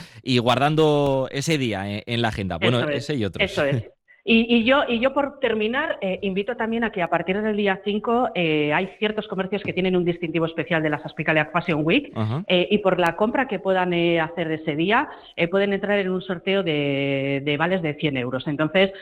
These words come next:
Speaker 2: pues bueno, mm, con tu compra puedes acceder a llevarte cien euros extra a, en esa misma semana.
Speaker 1: Oye, no está nada mal, ¿eh? Buen aliciente
Speaker 2: Ah.
Speaker 1: también para,
Speaker 2: Eh, así que,
Speaker 1: <laughs> para
Speaker 2: así,
Speaker 1: comprar.
Speaker 2: así que yo creo que la semana está completa. Eh, yo invito a la que, que la gente también esté, eh, atenta a las redes sociales,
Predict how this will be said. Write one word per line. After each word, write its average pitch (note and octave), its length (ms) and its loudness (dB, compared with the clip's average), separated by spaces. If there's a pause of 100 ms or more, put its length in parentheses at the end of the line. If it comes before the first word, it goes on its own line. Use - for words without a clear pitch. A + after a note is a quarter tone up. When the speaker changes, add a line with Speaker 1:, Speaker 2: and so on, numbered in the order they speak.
(240)
Speaker 2:
pues D#3 140 -2
bueno, E3 340 0
mm, D3 300 0
con D#3+ 180 0
tu E3 80 0
compra G#3 340 0
puedes G3 280 -2
acceder C#3+ 420 -4
a C3+ 240 -2
llevarte C#3 380 -4
cien D3 200 -2
euros C#3 280 -2
extra C3 920 2
a, D3+ 120 4
en D3+ 180 0
esa C#3+ 180 -2
misma C#3 280 -2
semana. F3 360 0 (420)
Speaker 1:
Oye, B2+ 140 2
no F#2+ 80 6
está A#2 160 4
nada A#2+ 180 6
mal, C3+ 180 4
¿eh? A#2+ 200 0
Buen B2 240 0
aliciente B2 400 2
Speaker 2:
Ah. E2 40 -4
Speaker 1:
también F#2 300 0 (240)
para, G#2+ 280 4
Speaker 2:
Eh, - 20 2 (100)
así F3 280 2
que, F#3+ 200 4
Speaker 1:
<laughs> - 60 -6
para G#3+ 140 2
Speaker 2:
así, G#3+ 80 -4
Speaker 1:
comprar. A3+ 260 0
Speaker 2:
así A#3 120 -2
que A#3 120 2
yo C4+ 100 2
creo C#4 140 2
que C#4 80 0
la A#3+ 160 -2
semana A#3+ 240 0
está A3+ 160 -4
completa. B3 580 0
Eh, F3+ 380 0
yo G#3 80 0
invito G3+ 200 -4
a G3 40 2
la F#3 160 0
que, F#3 280 -2
que G3+ 80 -4
la F3+ 120 0
gente F#3+ 160 -4
también F3+ 260 0
esté, F3 480 2
eh, D#3 60 0
atenta E3 300 -2
a - 20 0
las D3+ 120 0
redes E3 240 0
sociales, A#3 460 0